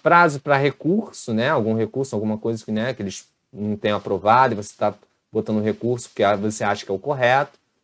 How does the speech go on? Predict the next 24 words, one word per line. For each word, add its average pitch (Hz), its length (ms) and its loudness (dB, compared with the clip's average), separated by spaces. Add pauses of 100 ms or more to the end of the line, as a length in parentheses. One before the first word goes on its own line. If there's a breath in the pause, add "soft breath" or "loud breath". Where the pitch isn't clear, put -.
(100)
beleza? 110 360 0
Divulgação 143 480 2
do 135 40 2
resultado 123 440 0
final, 156 440 0 (220)
dezenove 131 320 0
de 151 80 -6
maio. 110 400 2 (420)
Aí 120 140 -2
tem 185 100 2
um 175 60 4
cronograma 175 420 4
por 214 280 -2
campus, 165 480 2
olha 139 180 4
aqui 143 300 -2
que 131 100 -8
interessante, 110 720 -4
né? 123 260 -2 (300)
Então 101 100 -8
eles 107 140 -4
botam 110 420 4
aqui, 113 360 -2
ó, 92 180 2